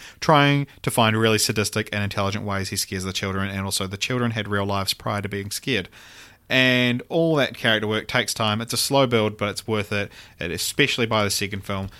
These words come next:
but definitely even in the first film, it pays off. So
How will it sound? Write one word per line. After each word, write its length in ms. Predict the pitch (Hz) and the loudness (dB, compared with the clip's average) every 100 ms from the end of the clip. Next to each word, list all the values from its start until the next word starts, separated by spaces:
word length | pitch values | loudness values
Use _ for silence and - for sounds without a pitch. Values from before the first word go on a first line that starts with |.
| - - | -12 -6
but 340 | 98 - 165 | -6 -8 -2
definitely 360 | 135 127 120 107 | 0 0 0 2
even 180 | 104 | 2
in 60 | 101 | 0
the 80 | 95 | -2
first 260 | 98 95 | -2 -2
film, 180 | - 90 | -4 -6
it 120 | 80 | -6
pays 240 | - 92 92 | -6 -4 -4
off. 160 | 87 | -4
So 240 | - 95 | -4 -4